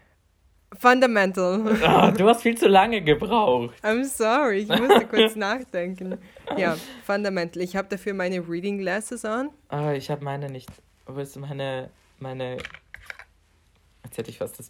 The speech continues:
Speaker 2: böse P-Wort gesagt. <laughs> Also, hallo und herzlich willkommen zu Die Geschichte der L G B T Q I A plus Personen im zwanzigsten Jahrhundert.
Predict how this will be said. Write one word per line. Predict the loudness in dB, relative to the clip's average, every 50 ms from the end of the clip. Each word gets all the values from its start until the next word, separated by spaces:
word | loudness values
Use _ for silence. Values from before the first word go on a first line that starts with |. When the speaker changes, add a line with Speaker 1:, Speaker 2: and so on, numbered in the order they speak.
| _ _
Speaker 2:
böse | -12 -12 -10 -10 -10
P-Wort | -12 -8 -8 -8 -8 -8 -10 -12 -14
gesagt. | -16 -12 -10 -10 -12 -12 -16 _ _ _ _ _ _ _ _ -14 -14
<laughs> | -12 -12 -12 -16 -12 -8 -6 -6 -6 -6 _ _ _ _ _ _ _ _ _ _ _ _ _ _ _ _ -20 -20 -20 -20 -20 -20 _ _ _ _ _ _ _ _ _ _ -18 -18 _ _ _ _ _ _ _ _ _ -8
Also, | -4 -4 -2 -4 -4 -6 -8 -10 -10 -12 -14 _ _ _ _ _ _ _ _ _
hallo | -8 -4 -2 0 0 0 -2 -4
und | -6 -10 -10 -10 -6
herzlich | -6 -6 -6 -6 -10 -12 -12 -8 -8
willkommen | -8 -8 -8 -8 -10 -8 -8 -8 -10 -10 -10
zu | -10 -8 -8 -8 -6 -6 -8 -8 -10 -12 -18 -20 -20 _ _ _
Die | -8 -8 -6
Geschichte | -4 -6 -6 -6 -6 -8 -8 -8 -10 -10 -6 -6 -4 -4 -6 -8 -12 -20 _ _ _ -2
der | 0 0 0 0
L | -2 -4 -4
G | -4 -6 -10
B | -10 -10 -12
T | -10 -12 -14
Q | -12 -10 -8 -8 -6 -6
I | -6 -6 -4 -6
A | -8 -8
plus | -8 -8 -8 -8 -8 -10
Personen | _ -6 -6 -6 -6 -6 -8 -8 -6 -8 -8 -10 -12 -16 -20 _ _ -4
im | -4 -4 -4
zwanzigsten | -6 -6 -6 -6 -6 -6 -8 -12 -12 -12 -12 -10 -10 -6
Jahrhundert. | -2 -2 -2 -2 -2 -4 -6 -4 -4 -4 -6